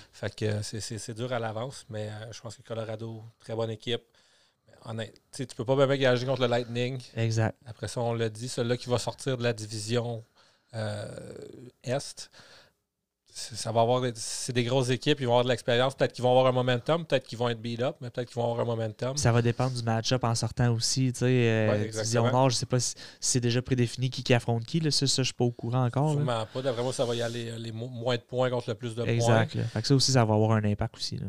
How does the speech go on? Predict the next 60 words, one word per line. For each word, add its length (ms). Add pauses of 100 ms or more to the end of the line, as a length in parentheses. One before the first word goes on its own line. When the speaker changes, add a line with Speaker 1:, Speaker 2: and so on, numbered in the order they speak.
(160)
Speaker 1:
Mais 140
c'est 100
ça, 160
après 220
ça, 140
qu'est-ce 220
qui 120
va 100
se 80
passer 300
avec 240
l'équipe 260
canadienne ? 540 (280)
Speaker 2:
Ouais. 120 (180)
Speaker 1:
Est-ce 260
qu'ils 140
vont 80
avoir 160
le 100
droit 200
de 80
jouer 160
leur 160
partie, 560
euh, 180 (500)
home 260
à 60
la 120
maison ? 360 (440)
Euh, 200 (300)
Speaker 2:
Je 140
pense 180
que 100
ça 100
va 40
être 120
une 180
bulle 260
qui 100
va 80
être 100
exposée 520
aux 80
États-Unis, 460
malheureusement 480
pour 180
eux, 120
là. 100 (960)
Speaker 1:
Juste 220
pour 120
l'équipe 240
canadienne. 420
Speaker 2:
Ouais, 240
juste 140
pour 80
l'équipe 220
canadienne, 540
je 160
crois, 340
là. 80